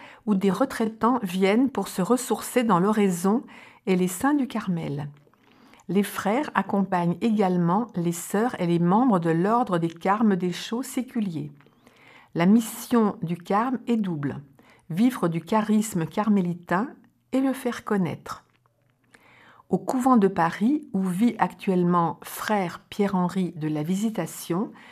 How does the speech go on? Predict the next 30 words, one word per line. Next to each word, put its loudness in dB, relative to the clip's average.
ils 0
sont -4
dix -4
frères, -6
dont -2
trois -4
en 2
formation. -2
À -2
Avon, 0
onze 6
frères -4
et -2
à 2
Lisieux, 0
six -6
frères. -12
Il 0
existe 0
également 2
d'autres 2
couvents -4
des -2
Carmes 0
dans 0
le -2
sud -8
de 0
la 0
France. -10